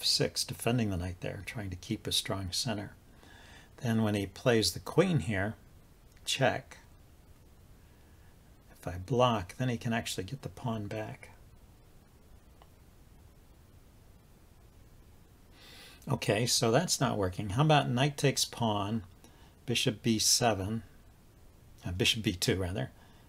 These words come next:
Knight takes pawn, bishop b two, and then I play bishop to d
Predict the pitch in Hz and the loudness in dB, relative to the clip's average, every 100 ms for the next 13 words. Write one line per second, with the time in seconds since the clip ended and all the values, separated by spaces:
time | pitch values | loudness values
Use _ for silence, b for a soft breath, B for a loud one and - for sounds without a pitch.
0 | B 135 151 151 139 - 127 120 110 117 | B -4 0 0 0 -2 0 2 2 0
1 | 113 110 101 - 107 101 104 104 104 98 | -2 -2 -2 0 0 0 -2 -2 -4 -2
2 | 117 95 107 - 107 - - 101 92 104 | -2 0 0 -2 -4 -6 -4 -4 -4 -2
3 | 117 104 98 | -2 -2 -6